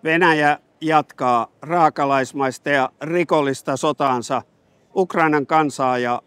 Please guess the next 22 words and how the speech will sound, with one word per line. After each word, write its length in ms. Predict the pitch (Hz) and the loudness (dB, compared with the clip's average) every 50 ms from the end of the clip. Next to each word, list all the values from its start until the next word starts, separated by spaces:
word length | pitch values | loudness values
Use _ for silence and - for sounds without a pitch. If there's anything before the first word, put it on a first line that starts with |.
| _ - | _ -8
rauhaa 520 | 151 147 147 147 135 120 123 127 123 117 | -2 0 0 0 0 0 0 -2 -2 -2
vastaan. 540 | 113 127 127 - - - - 110 104 95 90 _ _ _ _ _ _ _ _ _ _ _ _ _ _ _ _ _ - | -2 -4 -6 -6 -8 -12 -10 -10 -10 -10 -12 _ _ _ _ _ _ _ _ _ _ _ _ _ _ _ _ _ -4
Tällä 260 | - 180 180 190 170 | 0 0 2 2 2
hetkellä 440 | 156 160 160 _ - 165 156 151 147 | 2 0 -2 _ -2 -2 0 0 0
Venäjä 360 | 160 165 170 170 156 147 139 | 2 2 2 2 2 0 0
tuntuu 600 | - - 160 151 143 123 - 143 139 139 135 - - | -2 -2 -2 -2 -2 -2 -2 -2 -2 -2 -4 -6 -8
jatkuvasti 920 | 135 135 156 165 185 190 - - - 160 151 143 131 - - 151 131 - _ _ _ - | -6 -2 0 2 2 0 -2 -6 -8 -4 -4 -4 -4 -4 -6 -6 -6 -6 _ _ _ -6
pommittavan 760 | - 160 165 165 160 151 143 - _ - 143 135 127 123 120 - - | -2 0 0 2 0 0 -2 -4 _ -6 -4 -4 -4 -6 -6 -8 -10
Harkovaa 800 | - - 170 165 175 160 135 - - 143 127 131 131 127 123 117 - _ _ _ _ _ _ - | -2 0 0 2 0 -2 -6 -6 -6 -6 -2 -2 -2 -2 -2 -6 -8 _ _ _ _ _ _ -8
ja 360 | 139 139 139 139 135 131 - _ - | -4 -2 0 2 2 2 0 _ -6
murhaavan 720 | 151 156 156 147 143 127 139 135 131 123 123 120 120 117 _ _ - | -4 -2 -2 -2 -2 0 0 0 0 0 0 -2 -4 -6 _ _ -18
siviilejä. 720 | - - - 160 151 131 139 123 113 107 107 104 90 80 - _ _ _ _ _ _ _ _ _ _ _ _ _ _ _ _ _ _ _ - | -10 -4 -2 -2 0 0 0 -2 -2 -2 -6 -8 -10 -12 -16 _ _ _ _ _ _ _ _ _ _ _ _ _ _ _ _ _ _ _ 2
Nyt 260 | 170 202 247 247 - | 4 4 4 4 2
sitten, 600 | - - 165 147 - _ - 135 113 101 87 - _ _ _ _ _ _ - | 0 0 0 0 -2 _ -10 -10 -8 -10 -10 -14 _ _ _ _ _ _ -4
tänään 340 | 135 139 139 147 151 156 | -2 0 0 2 2 2
on 120 | 180 180 165 | 0 0 0
perjantai, 600 | - 156 139 131 120 113 104 - - - - - _ _ _ _ _ - | 0 -2 -2 -2 -4 -6 -8 -10 -12 -18 -20 -20 _ _ _ _ _ -4
nyt 240 | 147 156 196 233 - | -2 0 0 0 -2
sitten 500 | - 185 170 160 _ - 147 135 123 - - | -2 -4 -4 -4 _ -6 -6 -6 -6 -4 -4
U 200 | 135 151 156 175 190 | -2 0 2 2 0
S 160 | 180 - - 185 | 0 -2 -2 0
A 200 | 170 165 165 | 2 2 2